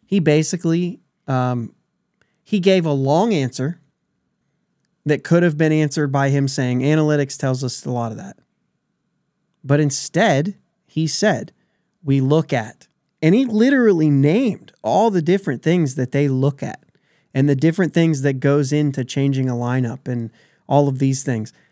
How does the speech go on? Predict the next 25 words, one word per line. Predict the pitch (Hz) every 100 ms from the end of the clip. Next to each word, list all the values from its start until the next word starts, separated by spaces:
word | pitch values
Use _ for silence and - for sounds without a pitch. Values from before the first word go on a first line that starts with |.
| _ -
And, | 156 151
and | 160 151
the | 147
one | 147 170 214
thing | - 202 196
that | 175 139
he | 156
didn't | 127 160 156 123
say, | - - - -
like, | 165 156
I | 180 233
thought | 233 160
he | 135 165 135 -
overshared | 165 180 139 - 135 113 113
in | 120
that. | 120 113
I | 139
was | 135
like, | 131
"Well, | 139
that | 175
was | 160
a | 147 135 - _ _ _ _ _ _ _ -
in-depth | 185 202 160 170 -
answer." | 147 160 - 139